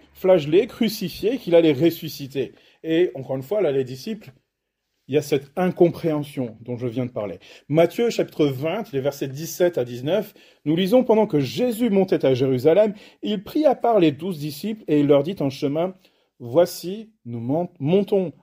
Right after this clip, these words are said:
à Jérusalem, et le Fils de l'homme sera livré aux principaux sacrificateurs et aux scribes. Ils le condamneront et ils le livreront aux païens pour qu'ils se moquent de lui, le battent de verges et le crucifient, et le troisième jour, il ressuscitera. »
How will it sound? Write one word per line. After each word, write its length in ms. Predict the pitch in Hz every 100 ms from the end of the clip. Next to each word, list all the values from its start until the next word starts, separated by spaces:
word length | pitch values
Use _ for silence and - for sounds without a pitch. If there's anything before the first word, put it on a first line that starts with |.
| -
à 80 |
Jérusalem, 680 | 123 135 131 127 117 120 170 165 _ _ -
et 120 | 156
le 100 | 151
Fils 320 | 151 - 262
de 100 | 185
l'homme 320 | 170 135 147 151
sera 300 | - 120 123
livré 460 | 127 160 131 151
aux 60 | 139
principaux 520 | 139 143 135 127 127
sacrificateurs 960 | - 143 - 113 117 131 117 135 131 131
et 100 | -
aux 140 | 147 139
scribes. 420 | 135 - 127 147 - - - -
Ils 100 | 156
le 100 | 151
condamneront 760 | - 247 226 196 139 139 175 _ -
et 120 | 151
ils 60 | 156
le 80 | 147
livreront 600 | 143 226 175 151 156 139
aux 40 |
païens 480 | 135 139 127 131 151 _ _ -
pour 140 | 139
qu'ils 120 | -
se 160 | 123 143
moquent 300 | 139 190 196
de 100 | 190
lui, 320 | 131 120 147 _ -
le 140 | 131
battent 260 | 127 170 165
de 80 | 185
verges 460 | 139 135 131 139 - -
et 60 | 143
le 140 | 147
crucifient, 760 | 139 220 214 170 147 127 123 131 _ -
et 100 | 139
le 120 | 135
troisième 560 | - 196 185 156 143 127
jour, 400 | 127 139 147 - _ _ -
il 100 | 123
ressuscitera. » 760 | 123 123 120 - 110 - -